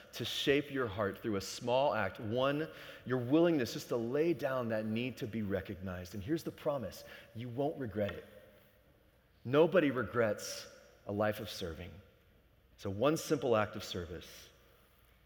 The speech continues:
done before an audience of one. He knows, he sees what is done in secret. Want to become great? Become like a servant. Kneel down.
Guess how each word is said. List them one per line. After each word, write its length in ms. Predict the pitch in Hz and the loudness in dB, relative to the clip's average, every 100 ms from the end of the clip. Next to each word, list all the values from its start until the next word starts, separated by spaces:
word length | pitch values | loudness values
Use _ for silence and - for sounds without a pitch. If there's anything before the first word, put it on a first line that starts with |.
| _ | _
done 180 | 120 131 | 2 2
before 280 | 143 - 135 | 0 0 -2
an 60 | |
audience 420 | 117 113 120 120 147 | 2 2 2 -2 -6
of 140 | 101 | -6
one. 180 | 90 95 | -4 -4
He 160 | 113 | -4
knows, 400 | 165 98 82 104 | -2 -2 -4 -8
he 200 | - 117 | -8 -10
sees 500 | 113 - 85 92 - - - _ - | -10 -12 -10 -12 -16 -20 -20 _ -10
what 140 | 95 | -10
is 80 | 92 | -6
done 200 | 95 95 | -6 -6
in 80 | 101 | -6
secret. 420 | - 87 87 - - - - _ _ _ _ _ _ _ _ _ _ _ - _ - - - | -10 -16 -16 -20 -20 -20 -20 _ _ _ _ _ _ _ _ _ _ _ -20 _ -20 -10 -2
Want 120 | 131 | 0
to 40 | |
become 300 | 120 151 127 | 0 -2 -2
great? 320 | 113 113 135 - - - - - - - - _ - _ _ | 2 4 4 0 -16 -18 -20 -20 -20 -20 -20 _ -20 _ _
Become 300 | 104 - 104 | -8 -4 -2
like 140 | 95 | -4
a 40 | - | -6
servant. 360 | - 76 67 - - _ _ _ _ _ _ _ _ _ - | -10 -12 -12 -20 -20 _ _ _ _ _ _ _ _ _ -2
Kneel 220 | 127 131 | 0 2
down. 240 | 101 82 | 0 -2